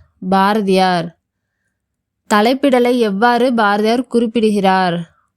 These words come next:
மகுடமிடல். பத்திரிகைகளில் ஆங்கில தலைப்பு வைப்பதை எந்த இதழில் பாரதியார் சாடியுள்ளார்?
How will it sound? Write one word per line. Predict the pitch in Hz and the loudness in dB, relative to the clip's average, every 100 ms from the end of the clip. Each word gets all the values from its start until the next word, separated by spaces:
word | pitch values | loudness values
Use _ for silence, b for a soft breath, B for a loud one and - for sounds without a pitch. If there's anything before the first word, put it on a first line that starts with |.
| 196 | -4
மகுடமிடல். | 190 190 247 247 240 196 196 190 165 185 - _ _ _ _ _ _ _ _ _ _ _ | -4 0 0 0 0 0 2 0 -2 -8 -16 _ _ _ _ _ _ _ _ _ _ _
பத்திரிகைகளில் | 214 208 269 269 269 240 214 214 277 | -2 0 -2 2 0 2 0 0 0
ஆங்கில | 220 202 240 254 254 | 0 0 0 -2 0
தலைப்பு | 233 208 208 214 | 0 -2 0 -2
வைப்பதை | 202 190 185 202 247 | -2 -2 -2 0 0
எந்த | 214 214 240 269 | -2 -2 0 0
இதழில் | 233 196 214 220 | 0 -2 -2 0
பாரதியார் | 196 190 202 202 220 - | 0 2 0 -2 -2 -2
சாடியுள்ளார்? | 214 190 202 220 196 185 180 175 | -2 0 0 0 0 0 0 -2